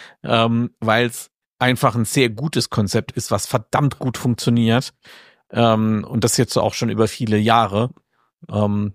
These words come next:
ja, muss man mal schauen. Aber ich glaube, äh, abschließend kann man sagen, haben wir jetzt,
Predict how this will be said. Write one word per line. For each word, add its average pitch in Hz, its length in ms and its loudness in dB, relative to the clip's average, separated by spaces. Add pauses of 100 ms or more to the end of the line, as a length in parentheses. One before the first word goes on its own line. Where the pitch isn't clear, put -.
(140)
ja, 101 260 2
muss 110 120 -2
man 113 140 2
mal 104 80 0
schauen. 110 320 -4 (360)
Aber 170 260 4
ich 156 120 -4
glaube, 196 480 4 (100)
äh, 160 100 0
abschließend 165 640 -2
kann 156 120 -2
man 143 100 -2
sagen, 143 320 2
haben 147 80 -2
wir 139 140 0
jetzt, 139 280 -6